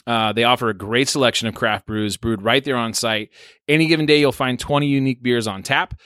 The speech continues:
Um, and they're some of my favorites. I mean, I love the Jabberwocky Brown,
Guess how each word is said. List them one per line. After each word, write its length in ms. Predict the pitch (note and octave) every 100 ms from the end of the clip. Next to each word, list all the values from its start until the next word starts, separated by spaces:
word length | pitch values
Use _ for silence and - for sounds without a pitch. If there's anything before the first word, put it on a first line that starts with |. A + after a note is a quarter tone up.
| - _ _ -
Um, 540 | A2+ A2 G#2+ G#2+ A2 -
and 520 | C3 C3 C3 B2+ A2+ - A#2 B2+ C3+ C3+
they're 140 | D3+
some 160 | G#3 E4
of 80 |
my 220 | D#3+ D#3 D#3
favorites. 520 | D#3 E3+ G2+ - -
I 60 | A#2
mean, 140 | A#2+
I 140 | A#2+ C3
love 240 | C3+ C3+
the 80 | A2+
Jabberwocky 560 | A2+ B2 C#3 C3 B2
Brown, 540 | A2 B2 E3 E3+ E3